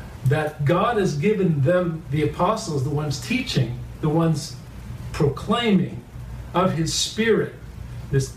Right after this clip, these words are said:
this witness to who, who God is. Because he says in verse fourteen, "And we have seen and testify that the Father has sent his Son to be the Savior of the world."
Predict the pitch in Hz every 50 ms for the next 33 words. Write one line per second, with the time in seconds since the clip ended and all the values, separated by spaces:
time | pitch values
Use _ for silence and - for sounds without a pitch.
0 | 143 135 143 131 - 147 131 139 208 - - - 190 147 139 131 - - - -
1 | 170 160 143 139 131 - - 160 156 143 147 175 - - 165 156 139 147 139 135
2 | 127 120 - - - - - - - - - - - - - - - 165 - -
3 | 180 135 - 175 165 - - 202 196 196 196 190 - - - - 147 135 127 147
4 | 160 156 - - - 160 156 151 151 151 - 180 170 143 110 - - - - -
5 | - - - 139 143 139 151 175 175 170 165 - - - - 220 226 233 220 196
6 | 185 - - 202 196 185 - - - - - 175 151 151 139 139 131 127 - -
7 | - - - - - - - - 143 151 156 - 170 170 - - - 185 185 196
8 | 208 208 226 220 196 139 143 165 160 - - - 185 190 190 190 185 185 - -
9 | - - 175 170 165 151 - 151 139 147 147 135 135 - - - 139 135 127 127
10 | 127 127 - 123 123 123 160 170 - -